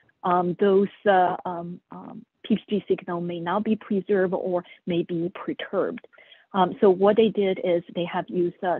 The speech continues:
some of the structured way to, um, um, to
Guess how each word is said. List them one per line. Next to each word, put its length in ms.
some 140
of 80
the 120
structured 520
way 260
to, 480
um, 420
um, 320
to 300